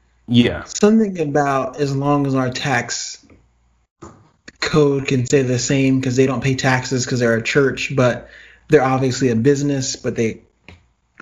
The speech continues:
Speaker 2: try to keep it under wraps. Oh, no, it was, it was a conversation between the leader of the church and Edgar, um, I think on the phone,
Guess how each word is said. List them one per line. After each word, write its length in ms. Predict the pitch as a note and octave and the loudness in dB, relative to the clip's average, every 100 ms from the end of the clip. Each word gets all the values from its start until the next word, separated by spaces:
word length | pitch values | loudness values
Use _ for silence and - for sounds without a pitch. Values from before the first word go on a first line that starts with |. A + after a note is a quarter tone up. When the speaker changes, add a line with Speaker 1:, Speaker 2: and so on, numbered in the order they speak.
| _ | _
Speaker 2:
try 200 | - D#3 | -4 0
to 60 | B2+ | 0
keep 180 | - C#3 | -2 -2
it 40 | |
under 200 | A#2+ A2 | 0 -2
wraps. 540 | A#2 C#3 C#3 - - - - - | 0 2 0 -4 -12 -14 -16 0
Oh, 100 | A3 | 4
no, 160 | G#3+ F3+ | 4 2
it 60 | D3+ | 0
was, 240 | F3 D#3+ | -2 0
it 60 | E3 | -2
was 100 | C#3 | 0
a 40 | |
conversation 400 | F3+ F3+ E3 D3+ | 0 0 0 -6
between 300 | - - D#3+ | -8 -4 0
the 80 | C#3 | 0
leader 300 | D3 F#3+ G3 | 2 2 2
of 140 | D#3+ | -2
the 80 | C#3+ | -6
church 600 | B2 E3 C#3+ - - - - - _ - | -4 0 0 0 -10 -14 -16 -20 _ -2
and 300 | C#3+ C#3 C3 | 0 0 0
Edgar, 500 | - B2+ - - - _ - | 0 0 -6 -10 -12 _ -6
um, 920 | C3+ B2+ B2 A#2+ A#2 A2+ A2+ A#2+ A#2 _ _ _ _ _ _ | 0 2 2 0 0 0 0 -4 -12 _ _ _ _ _ _
I 100 | C3 | -2
think 340 | B2+ D3+ C#3 C3 | 0 2 0 0
on 140 | B2 | -2
the 100 | A#2+ | 0
phone, 680 | A#2 - B2+ A#2 G2 F2+ A2 | -2 -2 0 0 -2 -6 -8